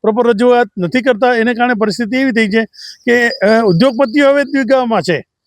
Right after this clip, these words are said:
કે ખરેખર એમને આ ટેક્સ પૂરેપૂરો ચૂકવી દેવાનો કે આમાં માંડવાળ થશે. અને બીજી તરફ આ જે, અ, ઈમાનદાર ઉદ્યોગપતિ છે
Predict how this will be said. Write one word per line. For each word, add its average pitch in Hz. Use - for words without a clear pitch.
કે 185
ખરેખર 202
એમને 247
આ 185
ટેક્સ 214
પૂરેપૂરો 202
ચૂકવી 196
દેવાનો 233
કે -
આમાં 202
માંડવાળ 196
થશે. 240
અને 220
બીજી 190
તરફ 247
આ 202
જે, 254
અ, 262
ઈમાનદાર 240
ઉદ્યોગપતિ 247
છે 240